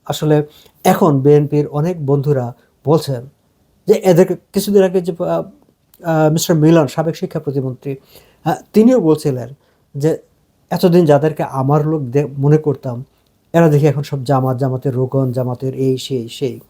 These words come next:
ওদিক থেকে দেখি মিছিল আছে, মিছিলে দেখি সব আমার লোক, কিন্তু স্লোগান দিচ্ছে অন্য প্রতীকের। তার মানে কি? তার মানে হচ্ছে যে আসলে বিএনপির মধ্যে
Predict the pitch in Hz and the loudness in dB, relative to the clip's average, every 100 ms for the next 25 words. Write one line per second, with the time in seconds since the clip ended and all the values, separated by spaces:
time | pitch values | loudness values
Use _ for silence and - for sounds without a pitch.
0 | _ _ _ _ _ - 170 165 156 165 | _ _ _ _ _ 2 4 4 2 -2
1 | 156 151 151 151 165 156 143 156 151 165 | 0 0 2 0 0 -2 -2 -4 -6 -2
2 | 156 147 147 147 - _ - 208 170 156 | -2 -2 -4 -6 -8 _ 0 2 4 4
3 | 151 131 123 - 165 - 165 151 156 151 | 4 2 0 -6 -8 -2 0 2 0 -4
4 | - 139 143 143 143 127 - - _ _ | -6 -2 2 0 -2 -14 -14 -18 _ _
5 | _ _ _ _ _ - 131 127 120 - | _ _ _ _ _ -2 0 0 -4 -8
6 | - _ _ - _ 151 151 190 208 208 | -20 _ _ -20 _ 0 4 4 2 2
7 | 196 165 185 170 139 151 160 190 160 143 | 0 0 -2 0 2 0 0 -2 -2 -2
8 | 139 139 123 | -2 -4 -6